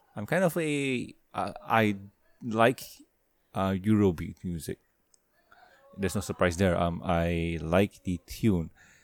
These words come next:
and I listened to Eurobeat Brony's original mix, and it was pretty cool.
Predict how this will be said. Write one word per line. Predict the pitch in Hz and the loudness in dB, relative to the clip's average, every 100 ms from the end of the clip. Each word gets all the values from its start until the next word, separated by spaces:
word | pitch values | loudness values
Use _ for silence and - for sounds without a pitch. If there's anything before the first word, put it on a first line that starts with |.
| _ | _
and | - 95 | -2 2
I | 95 92 95 | 4 4 2
listened | 101 - 104 - | 0 0 -2 -4
to | - 101 92 92 | -2 2 2 2
Eurobeat | 101 101 98 101 98 | 4 6 6 4 2
Brony's | 98 98 98 92 90 87 82 | 2 2 2 -2 -4 -6 -8
original | 87 87 85 87 87 | -4 -4 -2 -4 2
mix, | 123 - - - - - _ _ _ _ | 2 0 -4 -6 -6 -12 _ _ _ _
and | - 92 92 | 2 2 2
it | 165 349 | -2 -4
was | 381 - | -4 2
pretty | 359 359 | 2 2
cool. | - 349 392 | 2 6 6